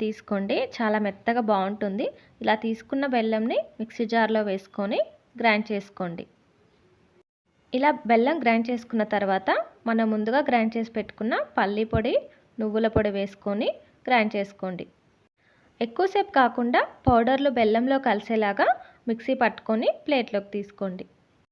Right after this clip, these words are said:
ఇప్పుడు ఇందులోకి మనం ముందుగా తీసి పెట్టుకున్న నువ్వులు, వన్ టీ స్పూన్ ఇలాచీ పౌడర్ని వేసుకొని కలుపుకోండి. ఎటువంటి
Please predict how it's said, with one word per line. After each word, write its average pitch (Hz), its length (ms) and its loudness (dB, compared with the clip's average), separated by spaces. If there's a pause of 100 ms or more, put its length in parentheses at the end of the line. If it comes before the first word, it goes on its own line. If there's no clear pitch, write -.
(300)
ఇప్పుడు 254 220 -2
ఇందులోకి 254 500 -2 (320)
మనం 233 240 2
ముందుగా 233 380 2
తీసి 311 280 -4
పెట్టుకున్న 247 460 -2
నువ్వులు, 220 460 0 (1040)
వన్ 240 220 2
టీ 294 120 0
స్పూన్ 320 280 -4 (120)
ఇలాచీ 254 320 2
పౌడర్ని 294 480 2
వేసుకొని 220 560 -2 (720)
కలుపుకోండి. 214 600 0 (1600)
ఎటువంటి 269 440 -2